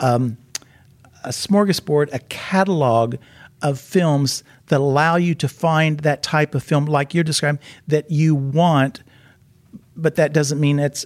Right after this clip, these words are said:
it's just that. Um, I will, I will tell you that in our lineup this year is a perfect example.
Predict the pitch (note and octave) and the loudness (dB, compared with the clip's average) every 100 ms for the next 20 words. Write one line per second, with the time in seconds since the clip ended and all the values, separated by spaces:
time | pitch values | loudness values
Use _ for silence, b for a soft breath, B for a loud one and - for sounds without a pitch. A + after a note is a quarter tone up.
0 | - D3+ C#3+ - E3+ C#3+ - F3+ C#3+ G#2 | -8 -6 -6 -4 -2 -2 -2 0 0 -4
1 | B B B _ D#3+ C#3+ C#3 C3+ - C3 | B B B _ -4 -2 -2 -6 -8 0
2 | C#3+ E3+ F#3+ - D3 C#3+ - - B2+ B2 | 2 0 -4 -4 0 0 -4 -14 -8 -6
3 | C#3+ D#3 D3 - E3+ F3 E3 D3+ C#3+ D#3+ | -4 -4 -4 -6 -2 0 0 0 -2 0
4 | D3 C3+ C#3+ E3+ G3 G3+ D#3 C#3+ D3 C#3+ | 2 2 2 2 2 2 0 0 0 0
5 | B2 A#2 - F3 E3+ E3+ D3+ D#3 C#3 C3+ | 0 -6 -4 -4 -4 -6 -4 -2 -2 -2
6 | B2 | -6